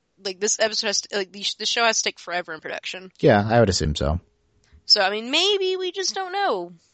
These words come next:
Speaker 1: I mean, I'd like, I mean, I'm not gonna, you know, hold my breath, but
Speaker 2: Yeah,
Speaker 1: I don't know.
Speaker 2: I don't know.
Speaker 1: It's
Speaker 2: We'll
Speaker 1: very
Speaker 2: see. I
Speaker 1: upsetting.
Speaker 2: think we've done, given it a proper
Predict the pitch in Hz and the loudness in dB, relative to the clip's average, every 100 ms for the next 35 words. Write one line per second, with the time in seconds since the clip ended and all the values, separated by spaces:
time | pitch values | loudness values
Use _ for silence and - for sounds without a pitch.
0 | - 208 185 190 190 190 190 190 196 196 | -6 0 2 2 2 0 -2 -2 -2 -2
1 | 196 185 _ _ _ - 196 175 202 180 | -6 -10 _ _ _ -14 -12 -8 -8 -8
2 | 175 185 170 175 - - 175 165 - _ | -4 -2 -2 -4 -10 -6 -6 -6 -10 _
3 | _ _ _ _ _ _ _ _ _ _ | _ _ _ _ _ _ _ _ _ _
4 | _ - 98 82 - - 101 82 78 104 | _ -2 2 2 0 -2 0 2 2 4
5 | 110 - 90 98 123 113 98 98 87 87 | 4 4 4 6 4 4 4 4 4 2
6 | 82 - - 117 98 90 87 85 87 - | -2 -8 -6 0 2 2 2 2 2 0
7 | 85 87 | -2 -2